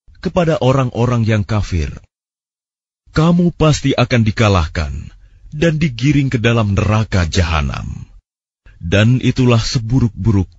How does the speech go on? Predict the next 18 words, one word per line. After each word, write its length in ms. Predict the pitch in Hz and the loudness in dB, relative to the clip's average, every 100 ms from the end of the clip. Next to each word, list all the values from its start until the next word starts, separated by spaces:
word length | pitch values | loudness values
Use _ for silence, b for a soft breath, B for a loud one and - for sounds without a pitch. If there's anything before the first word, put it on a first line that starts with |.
| _ | _
tempat 320 | 175 135 107 - | 0 0 0 0
tinggal." 720 | - 95 80 73 - - - - - _ _ _ _ _ _ _ _ _ _ _ _ _ _ _ _ _ | 0 2 2 0 -4 -10 -12 -16 -20 _ _ _ _ _ _ _ _ _ _ _ _ _ _ _ _ _
Sesungguhnya 1040 | - - 156 175 156 147 135 120 131 131 | -10 -4 -2 2 2 2 0 2 2 2
orang-orang 640 | - 123 131 139 123 123 110 | 0 2 2 0 0 0 0
kafir, 480 | 101 90 - 73 67 - - b b b | 0 -2 -2 -4 -6 -12 -18 b b b
baik 320 | 160 180 180 | 0 0 0
harta 480 | 123 160 156 160 160 | -2 -2 -2 0 0
maupun 400 | 147 143 139 123 | 0 0 -2 -2
anak-anak 640 | - 123 151 - 127 123 107 | -2 -2 -2 -2 -2 -2 -2
mereka, 640 | 104 104 87 76 64 - - b b b b - | 0 0 0 -4 -6 -10 -20 b b b b -10
sedikit 480 | - 180 - 196 - | -4 -4 -2 -4 -4
pun 160 | 165 151 | -2 -2
tidak 260 | 139 123 101 | 0 -2 -2
dapat 320 | 104 113 117 - | -2 -2 -2 -2
menolak 420 | 101 101 98 - - | 0 0 0 -4 -6
azab 400 | 120 107 104 90 92 | -4 -2 -2 -2 -2
Allah. 560 | 87 73 62 - - - b b b b b b b | -2 -2 -8 -12 -20 -20 b b b b b b b
Mereka 480 | 87 98 107 107 113 | 0 2 2 2 -2